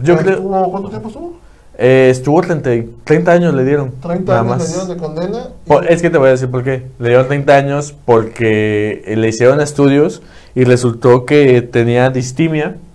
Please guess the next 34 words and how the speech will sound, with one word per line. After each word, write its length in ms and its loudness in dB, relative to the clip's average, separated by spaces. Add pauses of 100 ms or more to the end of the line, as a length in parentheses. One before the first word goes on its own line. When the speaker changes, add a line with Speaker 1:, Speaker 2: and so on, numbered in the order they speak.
Speaker 1:
que 160 2
es, 80 0
este, 440 2
depresión 420 -2
a 60 0
largo 340 0
plazo 400 -2
o 100 0
di-, 320 -2
o 100 -4
depresión, 480 -2
este, 340 -2
constante, 680 -4 (460)
que 140 4
es 120 0
cuando 680 2
pierdes, 400 0
este, 640 -4 (380)
cuando 240 -2
pierdes 200 0
la 60 2
esperanza, 720 -2
cuando 300 -8
pierdes, 400 2
este, 320 -4
la 80 -2
inspiración, 720 0
cuando 200 -8
pierdes 260 -4
todo. 320 0 (280)
Speaker 2:
Ok. 220 -10
Speaker 1:
Tenía 720 4
esquizofrenia 840 0
paranoide, 640 2